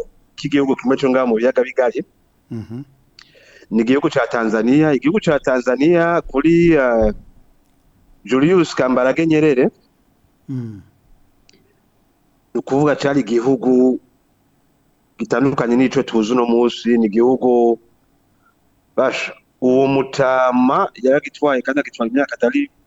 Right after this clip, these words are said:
Speaker 1: mike, niwe gushika uno munsi yitwa na baba wa taifa w'ico gihugu.
Speaker 2: Mhm.
Speaker 1: Ariko nukuri gushika uno munsi tuvugana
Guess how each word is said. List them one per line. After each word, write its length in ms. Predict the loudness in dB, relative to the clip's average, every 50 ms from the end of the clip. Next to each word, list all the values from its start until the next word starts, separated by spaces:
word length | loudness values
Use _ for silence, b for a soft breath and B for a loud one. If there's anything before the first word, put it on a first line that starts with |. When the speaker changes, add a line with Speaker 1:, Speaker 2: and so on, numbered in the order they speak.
| _ -2
Speaker 1:
mike, 320 | 0 0 0 -2 -2 -2
niwe 640 | 0 2 2 4 4 4 4 4 4 2 2 0 -2 -4 -10 -20 b b b b b b b b
gushika 220 | -8 -6 -4 -2 0
uno 120 | 0 2
munsi 300 | 2 2 0 0 0 0
yitwa 260 | 0 0 0 0 0
na 280 | 0 0 0 -2 -2 -2
baba 240 | -2 -2 -2 0 0
wa 200 | -2 -2 -4 -6
taifa 400 | -4 -2 -2 -2 -2 -2 -2 0
w'ico 220 | 0 0 -2 -4 -6
gihugu. 460 | -4 -2 0 0 0 0 -4 -6 -6 _ _ _ _ -12
Speaker 2:
Mhm. 240 | -12 -10 -10 -10 -12 -14 -16 _ _ -20 -20 _ _ b b b b b b b b b b b _ _ -12 -8
Speaker 1:
Ariko 560 | -8 -6 -4 -2 0 0 0 0 0 0 0 2
nukuri 640 | 4 2 2 0 -2 -2 -2 0 0 2 2 0
gushika 560 | 0 0 -2 -4 -4 -6 -8 -6 -4 -4 -4 -4 _ -4
uno 360 | -2 0 2 2 2 0 0
munsi 480 | 2 2 2 2 0 0 -2 -2 -4 -6
tuvugana 720 | -6 -6 -8 -6 -4 -4 -2 -2 -2 -2 -2 -4 -4 -4